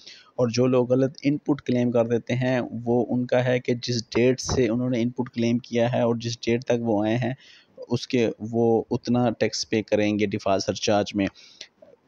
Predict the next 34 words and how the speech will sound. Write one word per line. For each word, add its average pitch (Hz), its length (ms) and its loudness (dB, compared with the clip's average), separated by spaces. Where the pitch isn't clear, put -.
इसमें 139 480 2
मज़ीद 123 360 4
ये 143 120 6
सुन 127 240 2
लीजिए 127 400 4
कि 131 100 2
एक्सप्लेनेशन 120 560 0
वो 135 120 4
कर 107 200 4
रहा 117 120 4
है 123 80 4
कि 135 120 -2
"For 127 200 0
the 131 200 0
purpose 131 320 0
of 127 120 0
this 123 200 -2
act, - 380 -4
a 110 180 -2
section 139 580 0
tax 143 260 0
due 131 220 2
does 117 180 2
not 127 300 4
include 123 400 0
the 123 100 2
amount 120 280 0
of 123 180 -6
penalty।" 120 500 2
जो 135 80 2
उसका 135 160 -2
टैक्स 143 340 0
ड्यू 139 280 4
है 131 400 0